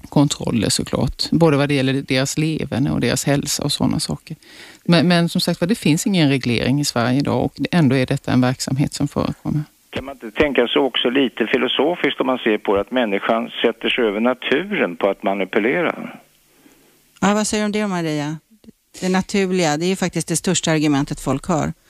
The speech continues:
Speaker 1: Ja.
Speaker 3: Barn är ingen rättighet.
Speaker 1: Ja, just det. Ja, jag vet inte, vetenskapen går ju framåt på alla områden och jag vet inte vem den är som ska säga att härmed är det stopp. Nu forskar vi inte längre om detta. Jag vet inte.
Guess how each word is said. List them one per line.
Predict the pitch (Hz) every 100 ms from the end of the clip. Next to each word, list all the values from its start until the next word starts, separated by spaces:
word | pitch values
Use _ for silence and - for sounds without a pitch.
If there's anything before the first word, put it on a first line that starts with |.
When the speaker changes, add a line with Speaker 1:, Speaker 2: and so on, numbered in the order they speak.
| _ -
Speaker 1:
Ja. | 208
Speaker 3:
Barn | 220 208 208
är | 156 180
ingen | 175 160 156
rättighet. | 165 - 165 160 - -
Speaker 1:
Ja, | - 151
just | 151 - -
det. | 175 165 - - - - _ _
Ja, | - -
jag | -
vet | 160 -
inte, | 233
vetenskapen | 233 294 - 170 - 175 - 294
går | - 127
ju | 247
framåt | - 143 123 131 160 -
på | 233
alla | 202 -
områden | 208 175 123 - 139 151
och | 165 -
jag | 170 170 226
vet | 196 -
inte | 196 180 165
vem | 147 160 160 165
den | 147 170 220 202
är | - 135 135
som | - 147
ska | - 139
säga | - 151 120 120
att | 123 -
härmed | - 175 196 185 123 117
är |
det | 131
stopp. | - - - _ -
Nu | - 165
forskar | 165 - -
vi | 120
inte | 147 -
längre | 127 -
om | 127
detta. | 135 143 - 147 _ _ -
Jag | -
vet | 214 -
inte. | 214 175